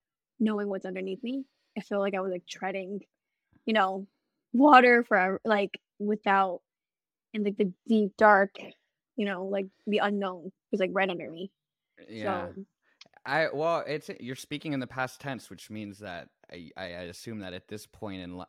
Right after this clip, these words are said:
Speaker 2: in time, you are, are s-, <laughs> to continue the analogy, swimming rather than just treading.
Speaker 1: Mm,
Speaker 2: Um,
Speaker 1: mm-hmm.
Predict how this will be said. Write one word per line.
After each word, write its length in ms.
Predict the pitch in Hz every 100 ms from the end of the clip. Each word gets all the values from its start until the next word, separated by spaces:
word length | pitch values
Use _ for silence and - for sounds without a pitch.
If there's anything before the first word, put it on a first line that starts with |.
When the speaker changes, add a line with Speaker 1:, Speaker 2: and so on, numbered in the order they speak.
| 90
Speaker 2:
in 160 | 87
time, 480 | - 101 92 92 110
you 400 | 92 85 85 87 _ _ _ _ _ _ _ _
are, 320 | 92 87 82 - -
are 80 | 98
s-, 160 | - 113 -
<laughs> 160 | -
to 100 | -
continue 420 | 117 123 - 139 110
the 140 | 98
analogy, 440 | 95 101 98 90
swimming 640 | 87 - 117 113 101 82 98
rather 280 | - 95 90
than 180 | 85 87
just 220 | 87 -
treading. 460 | - 92 85 78 80 _ _ _ _ -
Speaker 1:
Mm, 60 | -
Speaker 2:
Um, 300 | 170 165 143
Speaker 1:
mm-hmm. 220 | 214